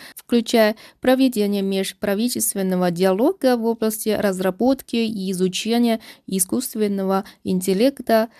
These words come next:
создание китайско-американских рабочих групп для сотрудничества в борьбе против незаконного оборота наркотиков.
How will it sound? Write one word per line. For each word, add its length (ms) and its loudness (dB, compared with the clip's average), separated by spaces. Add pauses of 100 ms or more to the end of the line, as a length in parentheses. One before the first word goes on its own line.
(140)
создание 580 0
китайско-американских 1080 -4
рабочих 640 -2
групп 400 0
для 640 0
сотрудничества 880 -2
в 220 -20
борьбе 440 2
против 460 -2
незаконного 880 2
оборота 760 -2
наркотиков. 840 -2